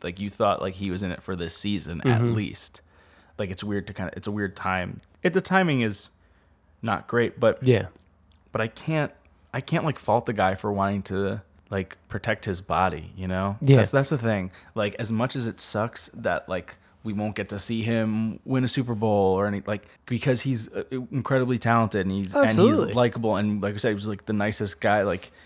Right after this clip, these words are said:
Speaker 1: he would, like, shake guys' hands and say, like, "Hey, great hit," you know,
Speaker 2: Yeah.
Speaker 1: stuff like that.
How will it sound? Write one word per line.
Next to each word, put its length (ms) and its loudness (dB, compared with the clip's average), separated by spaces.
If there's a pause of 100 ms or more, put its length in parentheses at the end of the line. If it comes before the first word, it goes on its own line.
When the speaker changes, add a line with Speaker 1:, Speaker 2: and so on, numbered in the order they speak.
(120)
Speaker 1:
he 180 -2
would, 240 0
like, 360 -2 (420)
shake 300 2
guys' 220 4
hands 200 2
and 60 -8
say, 140 2
like, 100 4
"Hey, 140 4
great 260 6
hit," 300 4
you 80 8
know, 80 12
Speaker 2:
Yeah. 160 12
Speaker 1:
stuff 140 8
like 160 4
that. 260 0